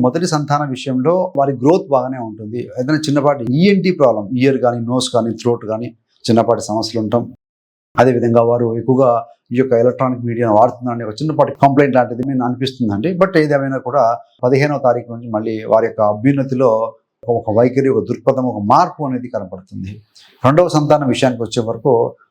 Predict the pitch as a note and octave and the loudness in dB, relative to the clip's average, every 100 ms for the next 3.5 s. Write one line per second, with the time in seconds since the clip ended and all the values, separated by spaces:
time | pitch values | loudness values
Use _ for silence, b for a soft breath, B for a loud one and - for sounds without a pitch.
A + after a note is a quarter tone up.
0 | - C3 A#2+ B2 A#2+ B2+ B2+ A#2+ A#2 A#2+ | -2 2 4 2 0 0 0 -2 -4 -4
1 | D#3 - G#2+ A2 G#2 G#2 B2 B2+ C3+ G#3+ | -4 -6 -4 -2 -2 -2 0 2 0 0
2 | F3 A#2 G2+ G#2+ G#2+ G2 G2+ F#2+ B2+ G2+ | 0 0 2 2 0 -4 -8 -6 -4 -4
3 | F#2 F2+ F2+ E2 | -8 -12 -12 -12